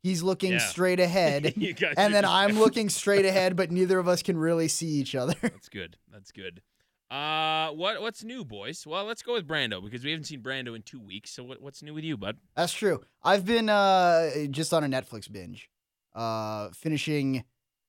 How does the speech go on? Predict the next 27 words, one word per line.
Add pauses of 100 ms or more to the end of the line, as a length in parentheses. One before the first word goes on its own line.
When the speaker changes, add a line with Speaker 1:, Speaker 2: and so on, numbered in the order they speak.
(160)
Speaker 1:
catching
up
with
shows
that
I've,
uh,
that
I've
been
behind
on,
starting
new
shows, (440)
uh,
caught
up
on
Better
Call
Saul,
caught
up
on
Walking
Dead,